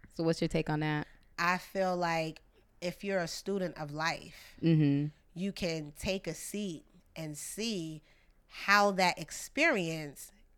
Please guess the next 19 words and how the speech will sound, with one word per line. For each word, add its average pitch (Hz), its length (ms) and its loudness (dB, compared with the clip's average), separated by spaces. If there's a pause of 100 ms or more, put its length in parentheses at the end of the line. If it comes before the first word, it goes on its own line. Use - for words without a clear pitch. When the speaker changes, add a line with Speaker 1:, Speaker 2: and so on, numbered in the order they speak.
Speaker 2:
grows 208 440 0
you, - 220 -16 (760)
how 240 340 6
you 220 200 -2
can 190 300 -6
use 214 400 0
it 131 240 -12 (100)
Speaker 1:
Mm-hmm. 160 260 6
Speaker 2:
to 143 200 6
grow 156 260 0
you. 95 320 -12 (380)
You 175 120 -6
know 202 120 4
what 202 100 4
I 202 80 4
mean? 202 260 0
So 180 200 -2
that 196 320 0
you 208 240 -6